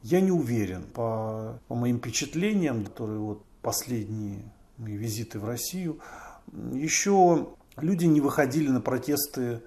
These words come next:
потому что, ну вот, в качестве примера, да, очень такого по своей мерзости неимоверно впечатляющего, это то, что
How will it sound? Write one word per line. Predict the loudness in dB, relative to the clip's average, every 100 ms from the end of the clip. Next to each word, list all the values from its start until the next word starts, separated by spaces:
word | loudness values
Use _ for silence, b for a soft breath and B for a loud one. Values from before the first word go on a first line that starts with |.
| B -10
потому | -4 -2 0
что, | -2 -4 -2 0 -2 -2
ну | 2
вот, | 2 0 -8 -14
в | 0
качестве | 4 4 2 -2
примера, | 0 2 4 6 6 4
да, | 2 2
очень | 4 4 2 2 0 -2
такого | -6 -4 0 0 2 2 0 0 -4 -6 -12 _ 2
по | 2
своей | 4 2 4 4
мерзости | 6 6 6 4 -2 -4 -4 -6 -6 -8 -10 -14 -14
неимоверно | -6 2 6 8 8 8 4 0
впечатляющего, | -6 -6 -4 -4 2 4 4 2 -2 -6 -12 -16 _ -6
это | -4 -2 2 6 6 4 0
то, | 0
что | 2 0 0 -2 -2 -8